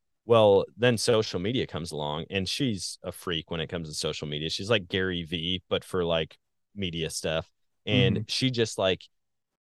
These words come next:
Speaker 1: I mean, her followers are going through the roof. She's making loads of money off of it. And she's like, "Hey, babe, how many followers do you have on TikTok?" And I'm
Speaker 2: Oh,
Speaker 1: like,
Speaker 2: no.
Speaker 1: "Uh, I don't know." And she's like,
Speaker 2: <laughs>
Speaker 1: "Well, I just hit a thou-, a hundred thousand. I bought myself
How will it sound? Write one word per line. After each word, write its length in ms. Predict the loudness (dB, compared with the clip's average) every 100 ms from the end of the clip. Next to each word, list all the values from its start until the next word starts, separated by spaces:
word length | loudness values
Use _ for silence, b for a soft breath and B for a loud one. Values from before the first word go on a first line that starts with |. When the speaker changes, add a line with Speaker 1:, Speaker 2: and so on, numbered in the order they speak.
| -4
Speaker 1:
I 100 | 0
mean, 200 | 0 0
her 120 | -2
followers 600 | -2 0 2 4 4 2
are 60 | 0
going 300 | 0 0 -2
through 160 | -4
the 100 | -4
roof. 240 | -2 -2 -2
She's 220 | -4 -4
making 360 | 0 2 2 0
loads 300 | 4 4 2
of 60 | -2
money 280 | -2 0
off 220 | -2 -4 -6
of 140 | -4
it. 220 | 0 0 0
And 340 | -4 -2 -6 _ _ _ _
she's 220 | -6 -2 0
like, 260 | 0 -2 _ _ _ -2
"Hey, 80 | 4
babe, 320 | 4 4 -2
how 100 | -2
many 140 | 0
followers 420 | 0 0 0 0 0
do 80 |
you 60 | 0
have 80 | 0
on 140 | -4
TikTok?" 560 | -6 -8 -8 -8 -8 -8
And 80 | 2
I'm 80 |
Speaker 2:
Oh, 40 | 8
Speaker 1:
like, 140 | 10
Speaker 2:
no. 140 | 10 10
Speaker 1:
"Uh, 60 |
I 140 | 8 8
don't 160 | 8
know." 400 | 10 8 8 4 6
And 140 | 2
she's 280 | 4 2 4
like, 200 | 2 2
Speaker 2:
<laughs> 0 |
Speaker 1:
"Well, 140 | 0 0
I 120 | 0
just 220 | -2 -4
hit 100 | -4
a 60 | -4
thou-, 220 | -2 -2 -2
a 80 | -6
hundred 340 | -4 -4 -4
thousand. 340 | 0 0 2 -2
I 40 |
bought 200 | 0 0
myself 340 | 0 -2 -2